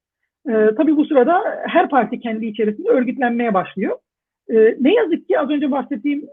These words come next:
e, muhalefet koalisyonunun aktörleri bir araya gelip acaba beraber hareket edebilir miyiz diye bir toplantı yapsalar da bu toplantı on yedi Ocak'ta oluyor. Yani Binali ayrıldıktan üç dört gün sonra.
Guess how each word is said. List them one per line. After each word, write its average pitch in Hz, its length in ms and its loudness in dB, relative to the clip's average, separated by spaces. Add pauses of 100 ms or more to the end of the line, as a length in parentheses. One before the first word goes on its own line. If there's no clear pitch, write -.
e, 240 60 -8
muhalefet 214 600 0
koalisyonunun 247 760 2
aktörleri 233 540 0
bir 320 80 4
araya 269 240 4
gelip 196 280 -2
acaba 269 340 -2
beraber 233 340 -2
hareket 233 380 -6
edebilir 240 280 -12
miyiz 214 220 -8
diye 208 120 -2
bir 202 40 -10
toplantı 247 400 -4
yapsalar 175 500 -2
da 370 100 -10
bu 254 60 -20
toplantı 262 540 -6 (360)
on 277 120 4
yedi 254 180 6
Ocak'ta 208 360 4
oluyor. 170 220 -2
Yani 190 240 0
Binali 208 240 6
ayrıldıktan 208 460 2
üç 254 220 -4
dört 220 180 2
gün 180 100 -2
sonra. 208 360 -6